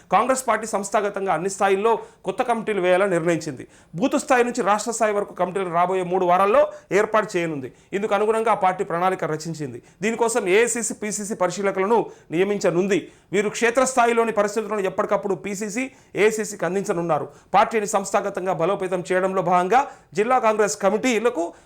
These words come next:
ప్రాధాన్యత ఇవ్వాలని నిర్ణయించింది. దీనిపై ఏఐసీసీ ఇన్ఛార్జ్ మీనాక్షి నటరాజన్,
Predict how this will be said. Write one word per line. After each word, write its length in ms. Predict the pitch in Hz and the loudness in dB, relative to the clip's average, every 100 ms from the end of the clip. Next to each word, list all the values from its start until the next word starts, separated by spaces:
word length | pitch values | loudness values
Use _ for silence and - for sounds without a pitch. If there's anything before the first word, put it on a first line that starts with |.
| - | 0
ప్రాధాన్యత 440 | 185 196 220 214 | 2 2 2 0
ఇవ్వాలని 440 | 208 185 220 226 240 | 0 2 2 2 2
నిర్ణయించింది. 600 | 175 175 160 151 135 123 - _ | 0 0 -2 -6 -12 -16 -20 _
దీనిపై 260 | 214 220 202 | -4 0 4
ఏఐసీసీ 420 | 208 226 226 220 | 4 4 0 -4
ఇన్ఛార్జ్ 300 | 196 208 170 | -2 -2 -2
మీనాక్షి 400 | 160 190 196 - | -2 -2 -2 -4
నటరాజన్, 420 | 175 170 202 240 | -6 0 2 0